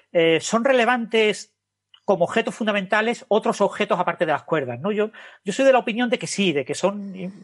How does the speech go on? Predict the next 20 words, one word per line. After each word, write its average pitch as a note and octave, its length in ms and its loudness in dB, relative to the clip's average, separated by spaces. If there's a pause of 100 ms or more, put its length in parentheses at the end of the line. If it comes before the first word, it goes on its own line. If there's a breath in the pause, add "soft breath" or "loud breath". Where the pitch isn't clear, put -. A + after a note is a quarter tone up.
(120)
importantes, F3 720 -2
son F#3 100 0
relevantes, D#3 600 0
¿no? F#3 200 -12 (340 loud breath)
En, D3 360 -10
en D#3+ 120 -8
teoría F#3 380 4
M B3 300 0 (180 loud breath)
se - 140 -4
habla F#3+ 160 2
mucho G3+ 340 -4
de G#3 100 2
las D3 420 0
M F#3 260 2
dos G3+ 280 4
y E3+ 60 0
M E3 120 -6
cinco D#3 340 -2
branas, C#3+ 440 0
¿no? G3 160 -12